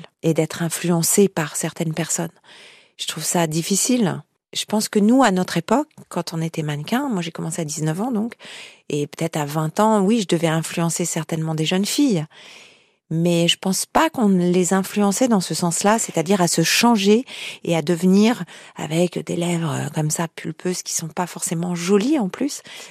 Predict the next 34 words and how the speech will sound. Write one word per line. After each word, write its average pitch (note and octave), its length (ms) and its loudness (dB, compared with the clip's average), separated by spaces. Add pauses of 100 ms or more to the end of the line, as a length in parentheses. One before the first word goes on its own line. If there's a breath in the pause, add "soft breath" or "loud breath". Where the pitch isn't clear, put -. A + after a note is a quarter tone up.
(140)
Euh, D#3 160 0
je - 100 -10
parle D#3+ 160 -4
des E3+ 100 0
lèvres. E3+ 200 2
<laughs> G3+ 1080 2 (400 loud breath)
Euh, F3 340 4 (180)
et, G3+ 360 6
et G3 60 6
de, F#3 260 6 (280 loud breath)
d'avoir F3 260 0
des F3 100 0
seins, G3+ 320 0
des F#3 120 0
faux - 160 -4
seins F#3 240 -2
tout - 200 -8
de - 60 -4
suite, A3+ 460 2
euh, E3+ 180 2
des E3 200 2
fausses - 420 -6
fe-, - 120 -4
enfin, D#3+ 280 -6
voilà, F3 340 0
rajouter E3+ 440 -4
des F#3 120 2
fesses A#3+ 460 2
ou, F3 140 -2 (320 loud breath)
enfin, E3+ 220 -2
tout - 160 -6
ça, D4 360 4
se, F3+ 200 -4
se, - 180 -6